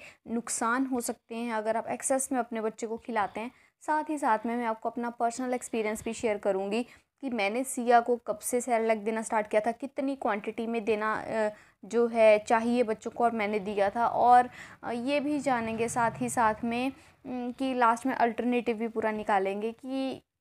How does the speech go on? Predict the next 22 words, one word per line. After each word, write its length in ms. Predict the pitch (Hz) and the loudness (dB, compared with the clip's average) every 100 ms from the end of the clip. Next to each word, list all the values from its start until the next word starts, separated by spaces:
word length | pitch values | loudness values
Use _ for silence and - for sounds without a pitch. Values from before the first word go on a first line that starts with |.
| _ - - | _ -16 -4
सही 300 | 277 262 285 | 0 2 2
है 320 | 285 285 294 - | 2 2 0 -6
कि 120 | 262 | -4
गलत 300 | 208 185 175 226 | 2 2 2 -2
है, 100 | 202 | -4
देना 320 | 233 247 262 | -2 -2 -2
चाहिए 340 | 254 240 240 | -2 -2 -2
कि 100 | 240 | -2
नहीं 240 | 240 208 202 | -2 -2 -2
देना 300 | 190 180 185 | -2 -2 -4
चाहिए। 300 | - - - - - - | -4 -6 -8 -16 -20 -8
तो 80 | 320 | -6
वीडियो 400 | 240 233 226 269 | -4 -4 -2 -2
इंपॉर्टेंट 640 | 285 277 269 254 269 269 | -2 0 0 0 -4 -2
है, 120 | 285 | 0
वीडियो 280 | 269 233 233 | 0 -2 -4
को 100 | - | -4
एंड 220 | - 226 | -4 -4
तक 100 | 233 | -4
देखिएगा। 480 | 220 247 240 240 240 | -2 -2 0 2 2
चलिए 300 | 240 196 170 | 0 -4 -4
स्टार्ट 260 | - - | -4 -4